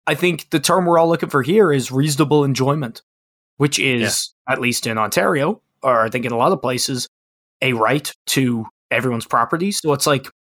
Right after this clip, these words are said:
Speaker 1: sex falls under that. Once you're not fucking destroying the wall by slamming a bed against it and roaring obscenities at one in the morning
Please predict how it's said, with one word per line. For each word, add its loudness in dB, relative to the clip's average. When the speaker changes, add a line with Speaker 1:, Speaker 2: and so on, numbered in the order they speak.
Speaker 1:
sex -4
falls 2
under 2
that. -10
Once 0
you're 4
not 4
fucking 0
destroying 2
the -2
wall 4
by 0
slamming -2
a -4
bed 0
against -4
it -4
and -8
roaring 0
obscenities -2
at -2
one 2
in 2
the -2
morning -2